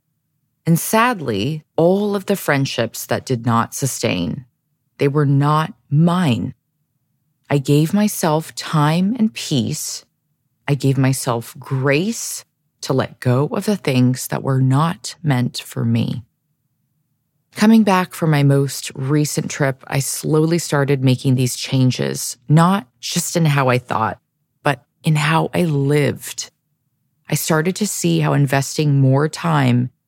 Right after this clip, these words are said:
in offline activities, practicing honesty, enjoying the arts, culture, and nature could clear me from a lot of my blockages and my suffering.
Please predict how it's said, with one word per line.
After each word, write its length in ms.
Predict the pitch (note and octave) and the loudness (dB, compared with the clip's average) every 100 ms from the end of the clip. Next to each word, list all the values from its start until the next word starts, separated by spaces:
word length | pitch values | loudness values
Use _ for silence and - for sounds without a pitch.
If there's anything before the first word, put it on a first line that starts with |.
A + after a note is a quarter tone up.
| _ | _
in 160 | D#3 D#3+ - | 2 2 4
offline 560 | F#3 G#3 - B2 A#2+ | 2 2 0 2 2
activities, 760 | B2 - - B2 A2+ A2+ C3 - _ _ _ | 0 -4 -6 -4 -4 -4 -6 -10 _ _ _
practicing 600 | - D3+ D3+ D#3+ E3+ D#3 - | -4 -2 -2 -4 0 0 2
honesty, 800 | D#3+ E3 D3 - - A#2 C3 - | 2 2 0 -4 -6 -6 -8 -2
enjoying 440 | D3 C#3 D#3 D3+ D3+ | 2 4 4 4 2
the 160 | D#3+ | 2
arts, 600 | - D3 - - - - _ _ _ - | 2 0 0 -8 -10 -10 _ _ _ -2
culture, 460 | A#3 G#3 - A#2 | 0 0 -2 -2
and 220 | - A#2 | 0 2
nature 520 | C#3+ D3+ - A#2 A#2+ A2+ _ _ _ _ _ | 2 2 -2 -4 -6 -8 _ _ _ _ _
could 220 | - D3 | -2 -2
clear 420 | - - E3 D#3+ C#3 | -4 -2 2 2 2
me 320 | B2 - B2+ | 0 -2 -6
from 180 | - C#3 | 0 2
a 60 | C3+ | 4
lot 240 | B2+ C3 | 4 2
of 80 | C#3 | 0
my 120 | C#3 | 0
blockages 720 | B2+ A#2 A#2 C3+ A2+ A#2+ A2+ - | 0 -2 0 -2 -2 -2 -2 -2
and 180 | A#2 A#2 | 0 2
my 120 | A#2+ | 0
suffering. 680 | - A#2 - - - C3+ | -2 -6 -6 -6 -4 -6